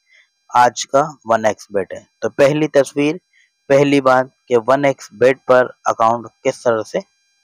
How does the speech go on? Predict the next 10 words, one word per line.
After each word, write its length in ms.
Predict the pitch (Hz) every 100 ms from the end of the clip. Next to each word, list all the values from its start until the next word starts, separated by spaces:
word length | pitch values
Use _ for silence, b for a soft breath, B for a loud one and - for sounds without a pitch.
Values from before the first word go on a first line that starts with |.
| 110
बनाते 440 | 113 117 107 -
हैं, 280 | 87 87 85 _ _ _ _ _ 110
दूसरी 420 | 131 139 160 151
तस्वीर, 480 | 147 135 147 151 156 _ _ _ _ 113
दूसरी 300 | 131 151 151
बात 280 | 147 143
होगी, 360 | 143 139 147 156 _ _ _ _ _ _ _ -
और 220 | 120 120
इस 140 | 135 -
पर 220 | 143